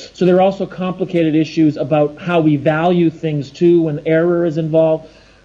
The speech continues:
But to make a long story short, I think that's gonna be the next important frontier in quality improvement, is adding sophisticated cost effectiveness.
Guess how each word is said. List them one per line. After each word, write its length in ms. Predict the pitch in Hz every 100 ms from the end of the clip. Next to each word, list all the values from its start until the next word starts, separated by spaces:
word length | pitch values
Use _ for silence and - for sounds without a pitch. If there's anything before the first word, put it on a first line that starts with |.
| -
But 160 | 190 190
to 80 |
make 180 | 214 226
a 40 | 220
long 280 | 220 240
story 280 | 226 214 202
short, 480 | 180 196 185 180 - _ - -
I 100 | 165
think 240 | 190 185
that's 220 | 190 175
gonna 180 | 185 170
be 100 | 156
the 120 | 151
next 440 | 160 175 190 - -
important 540 | 175 - 185 185 165
frontier 640 | 180 170 160 180 175 180 190
in 80 | 190
quality 340 | 190 185 185
improvement, 680 | 170 190 185 190 208 202 - - _ -
is 120 | 151 175
adding 420 | 165 170 175 175
sophisticated 920 | 175 160 175 - 170 - 165 156 147
cost 420 | - 160 160 -
effectiveness. 720 | 170 165 151 175 165 190 190